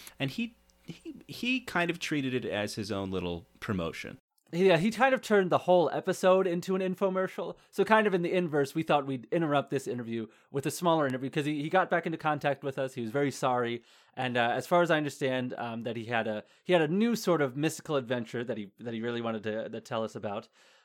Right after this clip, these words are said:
Speaker 2: Um, so we, here we are once again joined with,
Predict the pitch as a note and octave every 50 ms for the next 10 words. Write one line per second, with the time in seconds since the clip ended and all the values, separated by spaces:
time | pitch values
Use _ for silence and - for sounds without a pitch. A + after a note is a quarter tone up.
0 | _ - - B2 B2 A#2+ A#2+ A#2 A2 - D3 C3+ B2+ B2+ D3+ C#3 - C#3 B2 G#3
1 | A#3 A#3 G3+ F3+ F3+ F3 D#3+ F3 F3 F3 D3 E3 D3+ C#3+ B2 - C3+ C3 B2+ B2+
2 | B2 A2 B2+ - - A2+ A#2 A#2 A2